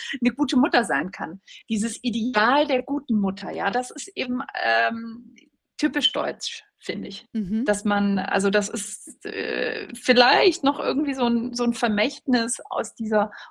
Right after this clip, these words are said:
Speaker 1: Mutterkreuz-Nazi-Zeit irgendwie fast schon, wo's, wo's, ähm, wo, wo also eine ganze Generation angehalten wurde,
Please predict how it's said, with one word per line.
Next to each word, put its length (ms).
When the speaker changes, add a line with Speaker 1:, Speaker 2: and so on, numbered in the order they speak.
Speaker 1:
Mutterkreuz-Nazi-Zeit 2250
irgendwie 540
fast 360
schon, 280
wo's, 680
wo's, 640
ähm, 520
wo, 680
wo 200
also 260
eine 180
ganze 260
Generation 720
angehalten 640
wurde, 280